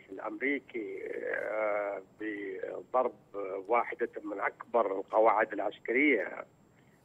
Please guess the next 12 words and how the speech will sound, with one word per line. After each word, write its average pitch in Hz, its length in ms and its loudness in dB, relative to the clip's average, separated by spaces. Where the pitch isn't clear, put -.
السورية 127 600 6
التي 123 440 2
منها 139 800 2
انطلقت 127 680 -2
تلك 151 220 -6
الطائرة 120 760 0
أو 135 140 2
الطائرات 120 640 0
تحمل، 120 680 -8
آه، 117 480 0
ال-، 120 340 -4
المتفج-، 113 760 -6